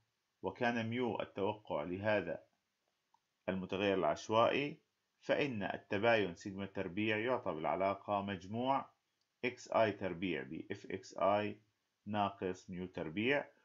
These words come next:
ودائما الانحراف المعياري هو جذر التباين، هو الجذر الموجب للتباين. تمرين:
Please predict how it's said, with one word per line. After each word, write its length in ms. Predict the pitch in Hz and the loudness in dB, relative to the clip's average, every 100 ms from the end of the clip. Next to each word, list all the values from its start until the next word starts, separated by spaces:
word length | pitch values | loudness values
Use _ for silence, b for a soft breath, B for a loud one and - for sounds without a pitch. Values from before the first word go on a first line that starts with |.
| b b 135 | b b 0
ودائما 560 | 143 160 - 117 117 | 8 8 8 2 0
الانحراف 580 | 107 98 104 113 113 113 | -2 -6 -4 2 2 2
المعياري 600 | 98 95 101 110 104 104 | -4 -2 2 2 2 -2
هو 240 | 107 101 98 | 0 2 2
جذر 480 | 113 135 90 80 - _ _ _ _ - | 2 2 2 -2 -8 _ _ _ _ -12
التباين، 560 | 101 - 95 95 98 98 | -8 -2 2 2 2 -2
هو 160 | 95 | -4
الجذر 460 | 95 110 107 101 - | -2 -2 0 -2 -2
الموجب 600 | 90 95 107 92 92 82 82 90 98 101 _ _ _ | -6 -4 -4 -4 -4 -4 -4 -2 -4 -6 _ _ _
للتباين. 540 | 110 - 95 76 67 - _ _ _ _ _ _ _ _ _ _ _ _ _ - | -6 -2 -4 -4 -8 -12 _ _ _ _ _ _ _ _ _ _ _ _ _ -10
تمرين: 580 | 92 101 143 165 160 | -4 0 2 0 -4